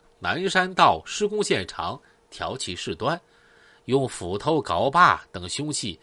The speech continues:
把卢某、朱某严重打伤之后扬长而去。而同样是这一地区的高新区，不久前张振广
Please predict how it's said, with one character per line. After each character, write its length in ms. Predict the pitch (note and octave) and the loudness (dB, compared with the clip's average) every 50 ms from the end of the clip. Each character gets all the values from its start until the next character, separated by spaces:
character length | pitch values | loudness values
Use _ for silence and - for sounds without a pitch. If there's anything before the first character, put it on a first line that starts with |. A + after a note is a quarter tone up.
| - - - _ | -20 -20 -16 _
把 220 | - D#2 D2+ D2+ | -8 -8 -8 -8
卢 380 | D#2 D#2 D#2+ F2+ A#2+ E3 G3 G#3 | -12 -12 -8 -4 -2 0 0 0
某、 200 | F3 G2 F2 G#2 C3+ | 0 0 -2 -2 -4
朱 240 | - - B3 B3 A3 | -4 -6 -6 -6 -4
某 280 | B2+ E2 E2 G2+ - _ _ _ _ _ _ | -4 -2 -2 -4 -6 _ _ _ _ _ _
严 240 | - F#2 G2 B2+ D3+ | -4 -2 0 0 0
重 100 | - C3 | -2 -4
打 200 | G2 - D#2+ F2 | -6 -6 -6 -6
伤 180 | - D3 D#3+ E3+ | -6 -6 -6 -4
之 160 | - A3+ G#3 | -2 -2 2
后 220 | - F3 G2 - _ _ _ _ _ | 2 2 0 0 _ _ _ _ _
扬 260 | - F#2+ F2+ E2+ F#2 B2 | -4 -4 -2 -2 -4 -6
长 200 | - - G#2+ A#2+ | -6 -6 -4 -2
而 160 | G2+ - E3 | -2 -4 -4
去。 200 | - - G2 - _ _ _ _ _ _ _ _ _ _ _ _ _ _ _ _ _ - | -4 -6 -8 -10 _ _ _ _ _ _ _ _ _ _ _ _ _ _ _ _ _ 0
而 160 | - D3 F3+ | 2 2 2
同 320 | - - - F#3 A#3+ C#4 C4+ | 2 2 2 2 4 4 4
样 180 | B3+ A#3+ G#3+ | 4 4 4
是 140 | G3 - G3+ | 2 0 2
这 100 | G3 G3 | 4 4
一 100 | F#3 F3+ | 4 2
地 200 | F3 F#3 E3+ D3 | 0 -2 -2 -2
区 160 | C#3 - - | -2 0 2
的 100 | - C3 | 2 4
高 220 | - - G3+ G3+ F#3+ | 6 8 8 8 6
新 260 | - - F#3+ F3 D3 | 6 2 -2 -2 -4
区， 260 | - - - D#2+ D#2 - _ _ _ _ _ _ - _ _ _ | -8 -10 -12 -14 -16 -20 _ _ _ _ _ _ -20 _ _ _
不 120 | - G3 G3 | 8 8 8
久 160 | - E3 D3 | 8 8 4
前 200 | C3 C#3 D3+ D#3+ | 4 2 2 2
张 220 | - F#3 F#3 F3+ | 4 4 4 4
振 160 | D#3+ E3 C3+ G#2+ | 2 0 -2 0
广 320 | G2 F#2 F2+ A2 - | 0 0 0 0 -2